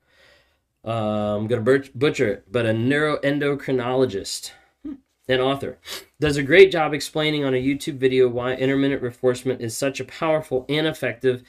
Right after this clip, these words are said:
manipulative tool. He explains that what happened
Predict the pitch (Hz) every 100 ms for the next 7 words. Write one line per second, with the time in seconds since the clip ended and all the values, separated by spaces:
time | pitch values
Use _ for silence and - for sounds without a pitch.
0 | _ 120 120 117 117 113 107 104 - 170
1 | 135 - _ _ _ _ _ _ _ -
2 | - 156 139 - 170 196 156 131 135 127
3 | 127 127 156 190 147 110 120